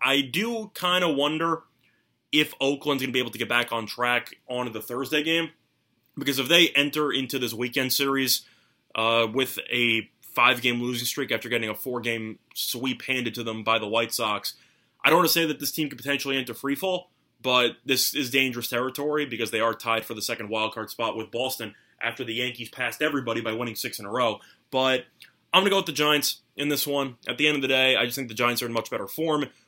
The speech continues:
Woods has had a ton of success, whether it's just his personal record or the fact that the Giants seem to score at least five runs every time he pitches. So I do think that Oakland might struggle in this spot, and I do think this game will be close, but I'm gonna end up taking the Giants. I think they'll get it done in the series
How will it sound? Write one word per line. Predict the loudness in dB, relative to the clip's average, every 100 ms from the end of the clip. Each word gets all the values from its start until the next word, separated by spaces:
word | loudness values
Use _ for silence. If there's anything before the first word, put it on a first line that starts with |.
| _
Woods | 0 4 4 4
has | 2 2 2
had | 4 4 4
a | 2 0
ton | -4 -2 0
of | 0
success, | -2 -2 0 0 -2
whether | -2 -2 0 -2
it's | -4
just | -8 -8
his | -6
personal | -2 -2 -2 0
record | 0 0 -2 -4 -8 _ _
or | 2 4
the | 4
fact | 4 2
that | 0
the | -4
Giants | 0 0 0 0
seem | -2 -2 -4
to | -4
score | -4 -4
at | -2
least | -4 -2
five | 0 0 0
runs | -2 -2 -2
every | -4 -2
time | -4 -4
he | -4
pitches. | -6 -4 -4 -6 _ _ -8
So | 0
I | 2
do | 2
think | 0 0 0
that | 2
Oakland | 0 2 0 0 -2 -8 _
might | 2 2 2
struggle | 0 0 0 -4 _ _
in | -4
this | -2 -2
spot, | 0 2 2
and | 0
I | -2
do | -2
think | -6 -8
this | -8
game | -6
will | -6
be | -8
close, | 0 4 4 2 -4 -8 0
but | 4
I'm |
gonna | 4
end | 4
up | 2
taking | 0 0 -2
the | -2
Giants. | 0 0 0 -2
I | -4
think | -2
they'll | -2
get | -2 -2
it |
done | -2 -2 -2
in | -4 -4 -6
the |
series | -8 -6 -6 -6